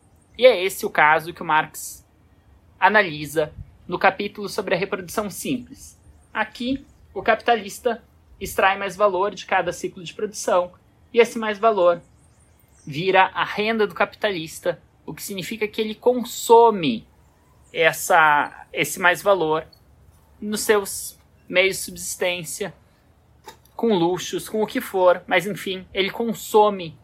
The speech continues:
o mais valor obtido. Mas esse não é geralmente o caso. O capitalista, em geral, não vai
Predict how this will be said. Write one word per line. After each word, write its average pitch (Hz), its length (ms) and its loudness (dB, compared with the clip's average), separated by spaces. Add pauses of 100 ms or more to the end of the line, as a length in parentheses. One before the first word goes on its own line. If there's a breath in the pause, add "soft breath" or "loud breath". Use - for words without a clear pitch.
(200)
o 175 60 -10
mais 160 220 2
valor 139 440 2 (280)
obtido. 143 720 -6 (640 soft breath)
Mas 185 220 2
esse 240 220 -4
não 254 200 0
é 202 260 0 (440)
geralmente 165 880 2
o 180 80 -10
caso. 113 680 0
O - 80 -20
capitalista, 170 760 -2 (140)
em 202 140 -6
geral, 151 480 4 (360 soft breath)
não 214 200 0
vai 175 460 4